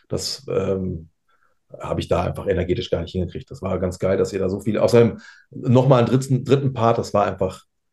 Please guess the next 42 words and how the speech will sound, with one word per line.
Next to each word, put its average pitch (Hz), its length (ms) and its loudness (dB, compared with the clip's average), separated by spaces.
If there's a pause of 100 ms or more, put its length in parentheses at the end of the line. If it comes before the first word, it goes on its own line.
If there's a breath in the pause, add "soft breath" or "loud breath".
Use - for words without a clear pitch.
(140)
das 92 160 -8
wär 101 140 4
über. 104 420 2 (200)
Wir 98 120 4
haben 113 100 4
ja 101 80 6
schon 107 340 0
die 104 160 2
Leute 110 260 6
mit 101 180 -2
zwölf 135 320 4
Parts 98 360 -4
schon 98 180 -6
erschlagen. 104 680 -2 (120)
Ich - 100 -12
habe - 140 -2
ja 107 80 0
wirklich 117 240 0
tatsächlich 110 460 -2 (320 soft breath)
teilweise 123 480 6
die 113 140 0
Info 135 200 2
bekommen, 123 320 2
ich 120 100 -4
habe - 140 -4
Angst, 135 200 -4
da 95 40 2
reinzugucken, 127 640 -2
bevor 120 300 -2
ich 131 80 -2
dann 107 120 -4
erschlagen 127 420 -2
werde - 140 -2
vom 104 140 -10
Wissen. 127 180 -6
Ich - 60 -14
sag, - 180 -14
„Guck 208 200 4
da 185 100 6
jetzt 170 220 0
rein, 180 260 0
verdammt. - 280 0